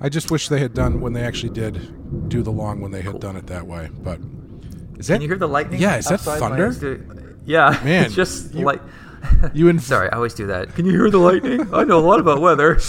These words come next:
Speaker 2: <laughs>
Speaker 1: You invoke Frank Miller's Batman, and all of a sudden,
Speaker 2: <laughs>
Speaker 1: lightning and thunder comes to town.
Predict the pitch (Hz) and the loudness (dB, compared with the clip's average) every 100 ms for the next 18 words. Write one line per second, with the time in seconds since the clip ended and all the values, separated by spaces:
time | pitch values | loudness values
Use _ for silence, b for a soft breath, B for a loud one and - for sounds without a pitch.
0 | 156 - 190 151 170 175 135 165 190 - | -2 -6 -4 4 6 6 6 6 4 2
1 | - 175 170 160 165 156 113 135 165 170 | 0 2 2 2 2 2 0 0 0 0
2 | 120 110 110 123 117 - 131 113 117 131 | -4 -4 -4 -2 -4 -2 0 0 0 -2
3 | - 127 113 - 147 127 110 98 - 85 | -4 -6 -8 -4 -2 -2 -6 -12 -12 -12
4 | 92 80 | -12 -12